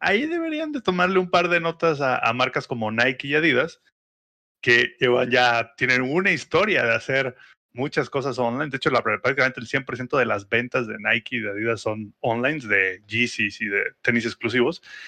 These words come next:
Entonces, deberían de ahí tomarles un par de notitas para que vean cómo, cómo generar ese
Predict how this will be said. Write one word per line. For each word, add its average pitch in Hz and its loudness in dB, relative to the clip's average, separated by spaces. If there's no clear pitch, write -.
Entonces, 113 0
deberían 127 6
de 151 4
ahí 151 4
tomarles 139 -2
un 139 -10
par 139 2
de 135 2
notitas 123 -6
para 107 2
que 113 2
vean 127 2
cómo, 127 -2
cómo 127 -2
generar 120 2
ese 117 -2